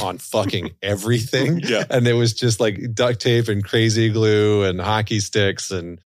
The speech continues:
Speaker 1: it was ridiculous. And then there's this new show called Letterkenny,
Speaker 2: Oh,
Speaker 1: which
Speaker 2: I've heard of this.
Speaker 1: is hilarious.
Speaker 2: I heard about it, yeah.
Speaker 1: And they all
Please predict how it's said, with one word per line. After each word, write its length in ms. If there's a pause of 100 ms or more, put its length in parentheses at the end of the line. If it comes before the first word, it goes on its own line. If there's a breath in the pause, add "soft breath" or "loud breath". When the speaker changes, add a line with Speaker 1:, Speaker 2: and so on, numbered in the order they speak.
(140)
Speaker 1:
it 100
was 140
ridiculous. 460
And 180
then 80
there's 200
this 160
new 180
show 440
called 280
Letterkenny, 760 (180)
Speaker 2:
Oh, 60
Speaker 1:
which 140
Speaker 2:
I've 120
heard 160
of 80
this. 260
Speaker 1:
is 600 (560)
hilarious. 440
Speaker 2:
I 140
heard 160
about 260
it, 220
yeah. 140
Speaker 1:
And 100
they 100
all 720